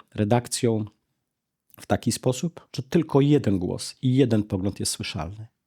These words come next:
Jeśli tak będzie, jeśli tylko jeden głos będzie słyszalny i będzie to głos konserwatywny albo, mm, z racji moich os-, poglądów, y, będzie przebijał się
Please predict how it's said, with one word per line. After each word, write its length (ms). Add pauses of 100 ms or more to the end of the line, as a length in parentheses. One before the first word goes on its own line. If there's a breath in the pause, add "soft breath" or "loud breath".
(140)
Jeśli 400 (180)
tak 200
będzie, 440 (680)
jeśli 280
tylko 460
jeden 260
głos 220
będzie 200
słyszalny 520
i 40
będzie 220
to 100
głos 220
konserwatywny 800
albo, 320 (800 loud breath)
mm, 320
z 80
racji 280
moich 300
os-, 240 (180)
poglądów, 640
y, 220
będzie 260
przebijał 420
się 440